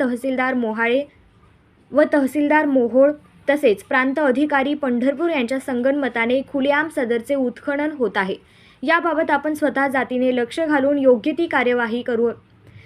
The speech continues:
योग्य ती कार्यवाही करावी व संबंधितांवर गुन्हे दाखल करून रॉयल्टीची रक्कम दंडासहित वसूल करून कारवाई करावी व संबंधित अधिकारी यांच्या वेतनामधून वसूल करून अधिकारी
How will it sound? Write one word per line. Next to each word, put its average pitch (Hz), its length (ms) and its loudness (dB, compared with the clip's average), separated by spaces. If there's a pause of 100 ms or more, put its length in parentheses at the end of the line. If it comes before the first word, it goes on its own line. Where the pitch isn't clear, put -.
(140)
योग्य 269 320 4
ती 349 140 0
कार्यवाही 294 560 2
करावी 269 440 0 (240)
व 262 80 0
संबंधितांवर 277 880 2
गुन्हे 247 300 0
दाखल 269 320 0
करून 262 280 2 (320)
रॉयल्टीची 330 720 4
रक्कम 302 500 0
दंडासहित 285 680 0
वसूल 277 360 0
करून 269 320 2
कारवाई 269 440 0
करावी 208 380 2 (360)
व 294 100 4
संबंधित 302 580 0
अधिकारी 269 460 0
यांच्या 269 280 -2
वेतनामधून 247 760 0 (340)
वसूल 285 380 4
करून 302 320 2
अधिकारी 247 640 0